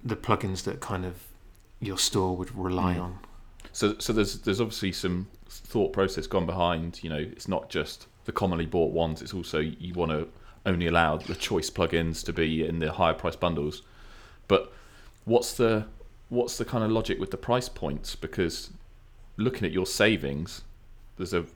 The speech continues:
Speaker 2: there's a ridiculous curve in terms of how much you save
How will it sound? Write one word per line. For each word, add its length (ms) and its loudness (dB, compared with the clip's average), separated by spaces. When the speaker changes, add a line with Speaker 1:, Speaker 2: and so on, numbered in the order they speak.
Speaker 2:
there's 160 -4
a 80 -2
ridiculous 720 0
curve 600 2
in 180 -4
terms 260 -2
of 80 -4
how 120 2
much 220 -2
you 60 -4
save 500 2